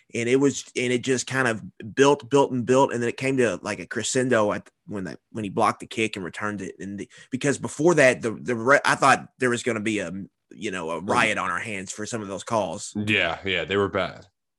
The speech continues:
Speaker 2: Um,
Speaker 1: And so, 'cause you could kinda see in my head, I was kinda replaying kinda the stuff that's happened in previous Florida games with some bad calls. We even heard Stoops talk about it pregame this week.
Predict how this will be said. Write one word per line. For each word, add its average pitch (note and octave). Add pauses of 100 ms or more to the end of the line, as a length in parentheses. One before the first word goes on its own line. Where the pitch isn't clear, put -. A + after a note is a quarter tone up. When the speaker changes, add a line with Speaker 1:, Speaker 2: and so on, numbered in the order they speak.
Speaker 2:
Um, F#2
Speaker 1:
And A#2
so, A#2+
'cause B2
you B2+
could C#3 (140)
kinda D#3+
see D3
in C3+
my A#2+
head, C#3
I B2
was A#2+
kinda B2+
replaying A#2
kinda A#2
the A2
stuff A#2+
that's A2
happened A#2
in F#2
previous B2+
Florida A#2
games A2+ (460)
with -
some A#2
bad A2+
calls. A#2
We B2
even A2
heard A#2
Stoops A#2+
talk G#2+
about A2
it -
pregame A2+
this G#2+
week. A#2